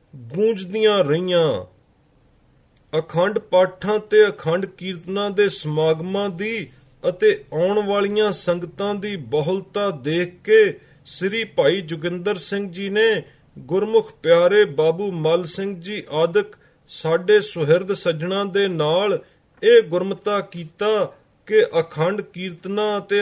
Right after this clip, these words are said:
ਅਖੰਡ ਪਾਠਾਂ ਦੇ ਸਮਾਗਮ ਲਈ ਹੇਠਾਂ ਥੋੜ੍ਹੀ ਜਗ੍ਹਾ ਤੇ ਗੁੰਜਾਇਸ਼ ਘੱਟ ਹੋਣ ਕਰਕੇ ਉੱਪਰ ਦੁਹਾਸਮਾ ਕਮਰਾ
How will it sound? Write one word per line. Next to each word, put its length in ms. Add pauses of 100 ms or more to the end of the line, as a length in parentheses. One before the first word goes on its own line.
ਅਖੰਡ 380
ਪਾਠਾਂ 540
ਦੇ 180
ਸਮਾਗਮ 720
ਲਈ 380 (440)
ਹੇਠਾਂ 440 (140)
ਥੋੜ੍ਹੀ 340
ਜਗ੍ਹਾ 380
ਤੇ 220
ਗੁੰਜਾਇਸ਼ 680 (140)
ਘੱਟ 220
ਹੋਣ 280
ਕਰਕੇ 720 (440)
ਉੱਪਰ 460
ਦੁਹਾਸਮਾ 800
ਕਮਰਾ 520